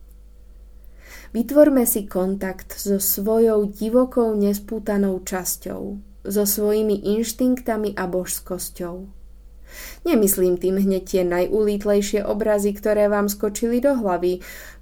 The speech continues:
i keď... Cestou je obnoviť svoju prirodzenosť, spomenúť si, ktože to v nás drieme. Stať sa sami sebe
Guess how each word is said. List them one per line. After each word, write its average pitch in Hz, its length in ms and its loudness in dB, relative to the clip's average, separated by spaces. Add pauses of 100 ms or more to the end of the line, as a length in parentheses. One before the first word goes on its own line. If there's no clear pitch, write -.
(160)
i 277 140 -2
keď... 254 420 0 (1700)
Cestou 262 480 4
je 269 240 4
obnoviť 226 640 0
svoju 214 400 0
prirodzenosť, 185 1120 -2 (320)
spomenúť 262 640 4
si, 254 320 0 (240)
ktože 294 480 4
to 247 160 2
v 233 80 -2
nás 214 320 0
drieme. 180 640 -4 (720)
Stať 208 400 0
sa 202 240 -2
sami 226 400 0
sebe 220 320 -2